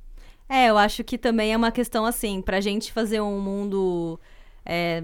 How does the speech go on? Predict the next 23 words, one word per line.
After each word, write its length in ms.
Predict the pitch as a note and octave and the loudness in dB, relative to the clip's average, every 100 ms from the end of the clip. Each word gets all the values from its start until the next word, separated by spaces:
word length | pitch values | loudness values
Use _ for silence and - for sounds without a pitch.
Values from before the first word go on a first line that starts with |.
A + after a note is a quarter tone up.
| - | -6
mais 260 | E3+ F#3 | -6 -4
igualitário 520 | F3+ F#3+ F3+ F3+ F3+ F3+ | -2 -2 -2 -2 -2 -2
nesse 180 | F3+ - | -6 -8
sentido 420 | F#3+ - F3+ F3 | -8 -8 -6 -6
de 140 | F3+ | -8
ter 160 | F#3+ F#3 | -6 -6
direitos 340 | F#3+ F#3 E3+ | -2 -4 -4
iguais 300 | F#3 E3+ F3 | -4 -4 -4
para 220 | F#3+ F3 E3 | -6 -6 -6
homens 240 | F3+ F#3 | -6 -6
e 40 | |
mulheres, 400 | G3 F3+ E3 F#3 | -6 -4 -4 -4
a 60 | F#3+ | -4
gente 220 | F#3+ - | -6 -6
tem 120 | G3 | -8
que 60 | G3+ | -8
começar 380 | G#3+ G#3 - F#3+ | -8 -8 -6 -6
a 60 | |
interpretar 540 | G3+ G3+ G3+ G3 - F#3+ | -6 -8 -8 -6 -2 -4
as 120 | - | -2
palavras 500 | G#3 F3 E3+ F3 E3+ | -4 -2 -2 -4 -8
assim 260 | F3 F#3 F3+ | -10 -12 -10
também. 360 | F#3 F#3 F3+ | -8 -8 -10